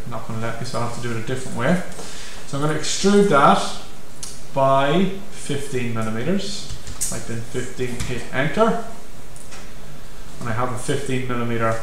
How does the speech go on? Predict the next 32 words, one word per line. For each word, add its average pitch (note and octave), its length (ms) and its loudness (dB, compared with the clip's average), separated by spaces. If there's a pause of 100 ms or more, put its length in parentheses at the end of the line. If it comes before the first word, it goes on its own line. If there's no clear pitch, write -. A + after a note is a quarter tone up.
(640)
rectangle. A2+ 500 -2 (720)
Okay, F3 340 2 (500)
now C#3 360 2 (140)
I'm B2 100 0
gonna C3 220 0
take C3+ 320 0 (1000)
a - 40 -2
button D#3+ 300 0
here C#3 200 0
called A#2+ 440 0
sketch - 560 0
or C3 240 6
feature - 880 0
fillet. C3+ 460 2 (1080)
I'm B2 60 0
gonna A#2+ 180 -2
change D#3 260 0
that C#3 180 0
to C3 60 0
a B2+ 40 0
fifty F#3+ 460 0
millimeter C3 420 0
fillet. E3 440 2 (360)
I'm B2+ 120 -4
gonna A#2+ 160 -2 (140)
hit D3+ 100 0
it C3+ 180 -2
on B2 140 -2
the A#2 60 -2
front C3+ 520 -2 (300)
two B2 280 -2
edges. - 560 -2